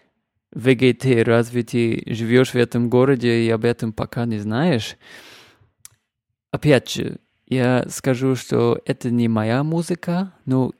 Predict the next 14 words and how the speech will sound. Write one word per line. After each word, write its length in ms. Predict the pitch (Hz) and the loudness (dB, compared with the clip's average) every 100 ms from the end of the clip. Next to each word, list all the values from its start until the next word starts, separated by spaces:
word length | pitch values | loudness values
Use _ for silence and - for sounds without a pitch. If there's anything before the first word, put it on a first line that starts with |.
| - | -6
идея 840 | 131 120 127 147 139 123 120 110 - _ _ _ _ - | -4 -4 0 2 2 2 0 -6 -12 _ _ _ _ -12
великолепна. 1080 | 117 127 123 - 113 110 110 - - - 113 _ _ _ _ _ | -4 -2 -2 -2 -4 -2 -4 -6 -8 -10 -14 _ _ _ _ _
Весь 280 | - 151 - | -2 -2 0
город 520 | 160 151 139 123 - - _ _ | 0 2 2 -2 -8 -20 _ _
на 420 | 160 120 117 120 | -2 0 0 -2
четыре 480 | - - - 135 127 | -6 -10 -4 -2 -2
дня 380 | 120 120 117 117 | -2 0 0 -2
становится 840 | - 113 113 113 113 - 113 113 - | -4 -2 -2 -2 -4 -6 -6 -6 -8
черным. 800 | - 127 117 107 110 - 113 110 _ _ _ | -2 2 2 0 -6 -8 -10 -14 _ _ _
Люди 580 | - 127 131 131 120 113 | -4 -2 0 0 -2 -4
выходят 600 | 120 123 113 120 110 - 120 | -4 -4 0 -2 -2 -4 -6
на 120 | 113 | -6
променад, 680 | - 107 107 123 156 156 - _ | -4 -4 -2 -2 -2 -2 -10 _
тусуются, 880 | - 117 - 143 151 147 - 139 139 | -12 -10 -2 0 0 -2 -2 -2 -2